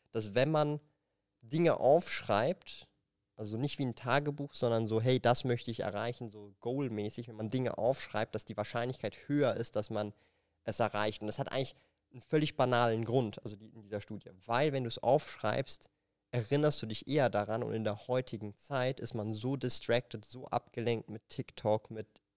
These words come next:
was weiß ich nicht alles, dass du dann halt eher dich wieder daran erinnerst, "Ah, ich könnte an dem Ziel arbeiten", anstatt dass du was anderes machst. Also nur schon allein dieser banale Grund hat das Aufschreiben. Ich bin ein großer Fan davon, weil ich mag mich halt auch immer wieder,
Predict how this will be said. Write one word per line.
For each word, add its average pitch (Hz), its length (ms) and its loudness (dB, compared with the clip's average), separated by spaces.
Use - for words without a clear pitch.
was - 240 -4
weiß 113 180 0
ich - 140 -8
nicht 120 200 -10
alles, 113 380 -2
dass 117 180 0
du 123 80 -4
dann 113 180 0
halt 113 180 -2
eher 170 520 6
dich 123 120 -4
wieder 135 120 6
daran 127 180 4
erinnerst, 143 360 2
"Ah, 135 40 2
ich 139 100 0
könnte 139 240 2
an 127 80 0
dem 120 140 -2
Ziel 160 260 -2
arbeiten", 107 580 2
anstatt - 340 -2
dass 120 100 -4
du 107 100 -8
was 113 100 -2
anderes 113 720 -4
machst. - 240 -8
Also 110 160 -2
nur 156 160 10
schon 151 220 4
allein 131 320 6
dieser 143 240 4
banale 117 460 2
Grund 123 400 -8
hat 123 120 -6
das 110 140 -2
Aufschreiben. 110 600 -2
Ich 127 80 -2
bin 160 140 6
ein - 20 4
großer 143 280 6
Fan 156 220 4
davon, 123 340 4
weil 117 100 2
ich - 80 -8
mag 117 240 2
mich 139 140 -2
halt 127 160 2
auch 135 160 2
immer 135 200 2
wieder, 123 240 2